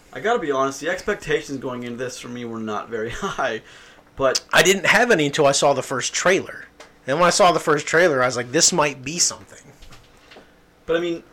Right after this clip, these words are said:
Speaker 1: in all fairness, we did on H B O Max just, well, not just, but some over the past year talk about Tom and Jerry, which was a train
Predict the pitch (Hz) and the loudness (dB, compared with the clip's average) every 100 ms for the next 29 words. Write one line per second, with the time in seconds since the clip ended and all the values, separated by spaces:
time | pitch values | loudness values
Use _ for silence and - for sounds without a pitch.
0 | 135 123 _ - - 175 196 196 - 165 | -20 -20 _ -18 -8 -4 -2 -2 0 2
1 | 139 113 - 127 131 113 143 160 143 131 | 2 -2 -6 -6 -8 -6 2 2 2 -4
2 | - 127 120 151 156 143 - 123 120 143 | -6 -10 -4 0 0 -2 -8 -12 -4 -4
3 | 139 - 135 127 110 107 127 113 - 113 | -4 -16 -16 -8 -6 -4 -4 -4 -6 -10
4 | 101 - - - _ _ - - 143 123 | -10 -14 -20 -20 _ _ -14 -10 -8 -8
5 | 123 - 127 117 123 110 - 123 113 113 | -10 -6 -6 -6 -4 -4 -4 -8 -6 -6
6 | 107 95 - 127 127 113 117 120 110 107 | -6 -8 -10 -10 -8 -10 -6 -6 -6 -10
7 | - 110 101 - - 120 113 | -10 -10 -10 -12 -12 -10 -10